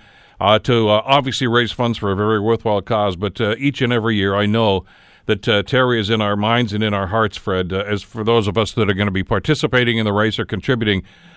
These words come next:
uh, for this great cause as well. Uh, congratulations to, uh, uh, thousands of volunteers right across the country that do this every year, uh, because they know how important this is. And, uh, and to you and the Fox family, Fred, uh, for, for carrying on with this and,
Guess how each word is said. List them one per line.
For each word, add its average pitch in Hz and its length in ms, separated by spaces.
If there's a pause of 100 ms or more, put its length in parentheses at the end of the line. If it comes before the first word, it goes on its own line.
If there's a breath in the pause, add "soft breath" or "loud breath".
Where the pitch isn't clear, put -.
uh, 95 220
for 113 260
this 101 140
great 104 260
cause 101 280
as 90 120
well. 98 320
Uh, 107 180
congratulations 135 880
to, 110 280
uh, 107 140 (200)
uh, 120 120 (440)
thousands 135 500
of 104 80
volunteers 98 480
right 104 160
across 104 280
the - 80
country 120 380 (520 soft breath)
that 101 160
do 135 180
this 117 300
every 104 280
year, 95 360 (240 soft breath)
uh, 95 160
because 107 340
they 123 140
know 104 340
how 101 180
important 95 440
this 80 160
is. 98 240
And, 101 180
uh, 104 140 (340 soft breath)
and 127 160
to 131 80
you 151 160
and 139 100
the 113 60
Fox 120 300
family, 110 340
Fred, 95 340
uh, 101 180
for, 107 260
for 120 180
carrying 123 400
on 107 280
with 98 120
this 110 240
and, 98 140